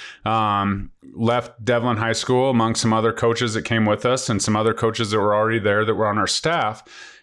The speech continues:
And year one, we lost in the state championship. You know, it was just like a get to know you year. We were extremely talented. Year two, we won in the state championship. What do we have to do?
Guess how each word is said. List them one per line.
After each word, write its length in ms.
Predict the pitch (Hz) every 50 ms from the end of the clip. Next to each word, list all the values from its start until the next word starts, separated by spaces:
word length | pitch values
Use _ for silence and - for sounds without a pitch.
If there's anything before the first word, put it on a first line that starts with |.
| -
And 440 | - 113 113 113 110 110 107 107 - -
year 200 | 131 123 131 143
one, 300 | 135 127 123 123 127 127
we 80 | 127 120
lost 320 | 110 110 110 113 110 -
in 60 | - 120
the 40 |
state 280 | 110 - - 110 104 -
championship. 800 | - 113 113 113 110 113 110 101 - - 117 113 110 - - - - - - _ -
You 80 | - 104
know, 140 | 107 107 107
it 40 |
was 120 | 107 98 -
just 240 | - 107 104 - 110
like 180 | 101 95 -
a 60 | 101
get 180 | 95 113 110 -
to 100 | - 117
know 180 | 110 107 110 110
you 120 | 110 107
year. 240 | 107 107 107 107 107
We 140 | 107 107 101
were 160 | 101 101 92
extremely 560 | 90 - - - - 120 117 110 110 98 90
talented. 680 | - - 131 147 156 147 131 - - 98 101 202 - - - - - _ _
Year 240 | - 110 120 123 120
two, 260 | - - 156 165 170
we 140 | 147 131 117
won 260 | 107 117 123 131 139
in 80 | 131 123
the 60 | 110
state 320 | 101 - - 120 110 -
championship. 760 | - - 143 151 - - 95 80 80 - 76 69 - - _ _ _ _ _ _ -
What 160 | - 117 127
do 80 | 135 143
we 100 | 151 139
have 220 | 147 143 127 -
to 100 | - 117
do? 380 | 98 90 98 110 107 82 -